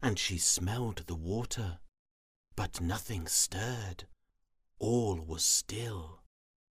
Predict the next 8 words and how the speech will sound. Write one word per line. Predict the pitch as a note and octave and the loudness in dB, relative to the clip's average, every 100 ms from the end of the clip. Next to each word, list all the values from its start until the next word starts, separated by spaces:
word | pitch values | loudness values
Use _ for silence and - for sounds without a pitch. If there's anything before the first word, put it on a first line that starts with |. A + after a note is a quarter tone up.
| _ _ _ | _ _ _
Where | C3+ G#2 F2 | 2 4 4
are | G2 | 2
the | B2 | 0
birds? | D3 F#3 A3+ C4+ A#3 E2+ - - - - - _ _ | 0 0 4 4 2 -2 -8 -8 -8 -12 -20 _ _
Where | C3 G2 F#2 | 2 4 4
are | A#2 | 0
the | F3 | -2
beasties? | F3 A3+ C4 - - F#3 G#2 - | 0 2 2 0 0 -2 -4 -10